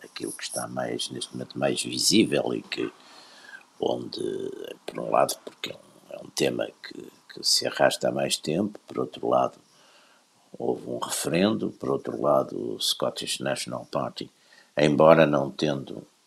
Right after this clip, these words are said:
enfim, embora não tendo conseguido a maioria absoluta, ficou um voto da, da maioria absoluta, mas, mas pode com certeza encontrar, ou nos verdes, ou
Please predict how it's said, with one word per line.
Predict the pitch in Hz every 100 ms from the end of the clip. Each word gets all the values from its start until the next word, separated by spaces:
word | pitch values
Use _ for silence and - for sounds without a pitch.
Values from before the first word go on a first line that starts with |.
| _ _ _ _ -
enfim, | - - -
embora | - - 71 69
não | 67 64
tendo | 62 65 60 60 - _ _ _ _ - _ _
conseguido | - 71 - 90 69
a | 69
maioria | 69 69 69 69
absoluta, | - - 85 104 -
ficou | 64 - - 60 60
um | 62
voto | - 73 - -
da, | 52
da | - - 57
maioria | 62 60 65
absoluta, | 69 - 78 82 233
mas, | 269 - - -
mas | -
pode | - 123 120 - _ - - - - -
com | 69
certeza | 69 67 - 78 76 76 73 69 -
encontrar, | 64 60 65 - - 73 90 67
ou | 60 - -
nos | - -
verdes, | - 78 98 95 85 - - -
ou | -